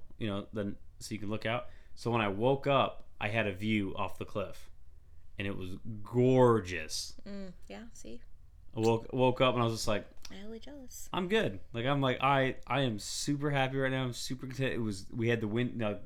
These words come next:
Speaker 1: the windows were down. It was amazing out. Like, it was perfect. Then we get out, and we all looked around, like, "This is definitely the camp." But someone cleaned up that steel container, and then they started realizing, they're right, you're right, there was a giant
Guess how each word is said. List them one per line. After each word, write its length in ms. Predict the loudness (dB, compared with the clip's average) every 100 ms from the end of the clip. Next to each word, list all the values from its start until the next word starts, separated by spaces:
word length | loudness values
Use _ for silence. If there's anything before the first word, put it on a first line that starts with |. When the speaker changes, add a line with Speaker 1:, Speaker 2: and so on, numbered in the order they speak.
| -4
Speaker 1:
the 80 | 0
windows 340 | 2 4 4
were 80 | 2
down. 520 | 4 6 6 4 2 -4 -12 -6
It 140 | 0 4
was 240 | 4 4
amazing 680 | 4 4 4 4 4 4 4
out. 240 | 4 4 2
Like, 300 | 0 0 -6
it 100 | -6
was 160 | -6 -8
perfect. 560 | -6 -4 -4 -8 -10 -10 -10 -12 -10 -4
Then 100 | -4
we 80 |
get 180 | 0 4
out, 160 | 4 2
and 120 | 0
we 120 | -2
all 200 | 0 2
looked 200 | 0 -2
around, 240 | 0 0 0
like, 140 | -2
"This 180 | -4 -4
is 80 | 0
definitely 320 | 0 0 -4
the 60 | -2
camp." 300 | 0 0 -4 -12 -14 -14 -14 -14 -14 -4
But 160 | -2 0
someone 280 | 0 0 0
cleaned 200 | -2 -4
up 120 | -6
that 140 | -8
steel 180 | -8 -8
container, 400 | -6 -4 -4 -4
and 180 | -4 -2
then 240 | -2 -4 -8 -12 -2
they 100 | 0
started 240 | 2 0 0
realizing, 540 | 2 2 0 -2 -6 -2
they're 160 | 0
right, 240 | 0 -2 -4
you're 200 | 0 2
right, 160 | 2 2
there 100 | -2
was 240 | 0 0 -2
a 80 |
giant 480 | -4 -4 -4 -4 -6